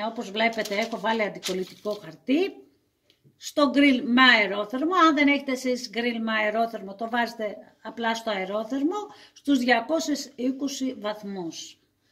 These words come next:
για, μέχρι να ψηθεί η μελιτζάνα μας. Αυτό θα το καταλάβουμε, αν βάλουμε ένα πιρούνι και τρυπιέται, αυτό θα πει ότι είναι ψημένη. Μπορείτε ακόμα τις μελιτζάνες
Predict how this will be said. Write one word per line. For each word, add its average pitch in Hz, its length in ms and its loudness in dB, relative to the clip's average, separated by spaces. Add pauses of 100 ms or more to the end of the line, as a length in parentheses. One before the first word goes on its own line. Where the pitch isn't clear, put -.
(160)
για, 247 380 -4
μέχρι 285 340 0
να 269 180 6
ψηθεί 262 600 2 (220)
η 226 180 -2
μελιτζάνα 220 600 2
μας. 190 160 -8
Αυτό 294 240 -2
θα 370 120 -2
το 349 80 -4
καταλάβουμε, 233 640 2
αν 262 160 4
βάλουμε 254 300 2
ένα 240 180 -2
πιρούνι 202 380 -6
και 196 140 -6
τρυπιέται, 254 460 -4
αυτό 277 200 -6
θα 247 140 -6
πει 302 260 0
ότι 220 340 -4
είναι 277 240 4 (220)
ψημένη. 175 560 -6 (3000)
Μπορείτε 240 360 0
ακόμα 320 360 4
τις 269 220 -6
μελιτζάνες 214 1300 0